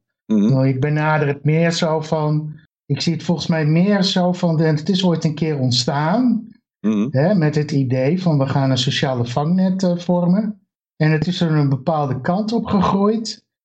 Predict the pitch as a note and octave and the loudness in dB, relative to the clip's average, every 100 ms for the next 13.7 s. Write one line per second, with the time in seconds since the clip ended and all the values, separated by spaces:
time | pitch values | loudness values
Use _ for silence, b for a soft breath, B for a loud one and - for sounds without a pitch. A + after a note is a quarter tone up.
0 | _ D3 D3 F3 D#3+ D3 - D#3 G3 G#3+ | _ -4 -2 -2 -2 -4 -2 0 2 2
1 | F#3 F3 E3+ E3+ F#3 F#3 D#3 D#3+ E3 E3 | 2 2 4 4 2 2 0 0 -2 -4
2 | - _ _ _ - E3+ C#3+ - - _ | -14 _ _ _ -4 -2 -2 -6 -16 _
3 | _ D#3 - D#3+ - F#3+ F#3+ E3+ - D3 | _ -6 -4 -6 -4 -4 0 0 0 -2
4 | A#2+ C3 C3 C3+ B2+ A#2 - B2 A2+ G#2+ | -2 -4 -4 -2 0 0 0 0 0 -2
5 | B2 B2+ B2 D3 D#3 D#3 F3 D#3+ D#3+ D3+ | 0 -2 -2 -2 -2 -4 -4 -2 0 0
6 | D3+ E3+ F3+ A#3 A#3 - _ _ _ - | -2 -2 0 -2 -4 -12 _ _ _ -6
7 | F3 F3 F3 E3+ E3 D#3+ D3 D#3+ F3 G#3 | -4 0 2 2 2 0 0 0 0 -2
8 | - G3+ G#3 G3+ F#3+ G3+ A#3 A3+ _ _ | -2 0 2 2 2 2 0 -4 _ _
9 | _ - G3 G3+ G3+ G3+ G3 F#3+ F3 _ | _ -8 -2 0 0 -2 -4 -6 -8 _
10 | _ _ - F3+ F#3 F#3 - - F#3+ F3 | _ _ -2 0 2 0 -4 -2 0 2
11 | F3 F3 E3+ E3+ E3 D#3+ B B _ _ | 2 2 2 2 2 -2 B B _ _
12 | F3+ E3+ - - D3 D#3 D3 F#3 F#3 B2 | -4 -2 -4 -6 -4 -2 0 2 2 -2
13 | - - C#3 A#2+ B2 B2+ - | -6 -4 -4 -2 -4 -4 -10